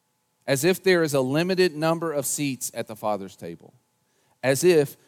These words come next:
our access to God and our value as a person is dependent on how we stack up compared to others.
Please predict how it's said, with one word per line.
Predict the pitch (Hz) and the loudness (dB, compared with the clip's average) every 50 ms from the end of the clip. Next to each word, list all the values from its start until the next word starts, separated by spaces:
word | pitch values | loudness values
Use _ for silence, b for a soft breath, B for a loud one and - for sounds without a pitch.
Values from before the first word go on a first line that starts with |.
| b b b | b b b
our | - 147 180 208 208 | 4 6 6 6 6
access | - 160 185 180 170 - - 196 185 180 - | 4 0 -4 -4 -4 -4 -2 -2 -2 -2 -4
to | - - 156 | -6 -10 -8
God | 123 139 135 127 123 120 120 123 123 - | -6 -2 -2 0 2 2 2 0 0 -4
and | - 127 127 | -6 -8 -4
our | 131 156 185 190 | 0 0 2 2
value | 170 160 175 175 175 175 180 180 175 170 170 170 | 2 2 2 2 2 2 0 0 -2 -6 -6 -6
as | - 139 131 | -6 -8 -8
a | 131 | -8
person | 123 - - 165 160 156 - - 123 113 | -10 -6 -4 -4 -2 -4 -4 -8 -12 -10
is | - 127 127 120 | -10 -8 -8 -8
dependent | - 120 104 - - 175 175 170 143 131 123 120 - | -8 -10 -12 -8 -6 -6 -6 -6 -6 -6 -8 -8 -8
on | 117 117 113 | -8 -10 -6
how | 113 131 127 120 | -4 -4 -4 -4
we | 123 135 | -4 -4
stack | 139 - - - 151 147 139 135 - | -6 -6 -4 -2 -2 -2 -2 0 0
up | 143 123 104 - _ | -2 -2 -2 -4 _
compared | - 104 98 117 113 110 104 | -14 -12 -8 -6 -4 -4 -4
to | 98 92 | -6 -8
others. | 98 90 87 71 _ _ _ | -10 -12 -14 -18 _ _ _